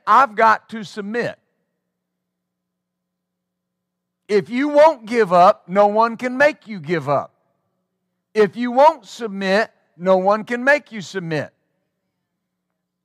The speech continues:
Well, who does the devil run off? Them that let him run 'em off. Now, wait a minute. Let's, let's, let's talk Scripture. "Behold,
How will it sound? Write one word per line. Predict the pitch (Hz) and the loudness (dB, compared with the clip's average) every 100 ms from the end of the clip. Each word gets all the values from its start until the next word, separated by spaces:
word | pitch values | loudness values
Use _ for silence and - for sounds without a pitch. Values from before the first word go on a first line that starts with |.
| _ _ _ _ _ - | _ _ _ _ _ -2
Well, | 214 | 0
who | 208 294 | 2 -2
does | 226 | -6
the | 214 | -6
devil | 190 247 233 226 | 0 2 2 0
run | 240 240 | 0 2
off? | 285 220 131 151 | 4 4 2 0
Them | 185 190 | 0 2
that | 190 196 | -2 2
let | 180 | 2
him | 190 196 | 2 -2
run | 208 214 | -2 0
'em | 240 | 4
off. | 311 247 123 _ _ _ _ _ _ _ _ _ _ _ _ _ _ _ _ _ _ _ _ _ _ _ _ _ _ _ _ _ _ _ _ _ _ _ _ _ _ _ _ _ _ _ _ _ _ _ _ _ | 4 4 0 _ _ _ _ _ _ _ _ _ _ _ _ _ _ _ _ _ _ _ _ _ _ _ _ _ _ _ _ _ _ _ _ _ _ _ _ _ _ _ _ _ _ _ _ _ _ _ _ _
Now, | - | -2
wait | 233 370 | 0 0
a | |
minute. | 302 262 277 _ _ _ _ _ | 0 -2 -4 _ _ _ _ _
Let's, | 175 190 - | -2 -2 -2
let's, | 226 - _ | -4 -4 _
let's | 226 220 - | -6 -6 -4
talk | 247 254 | -2 -2
Scripture. | - - 320 - - 113 - | -6 -6 -6 -8 -14 -14 -6
"Behold, | 165 208 175 311 294 196 202 226 | 0 2 6 8 8 4 0 -6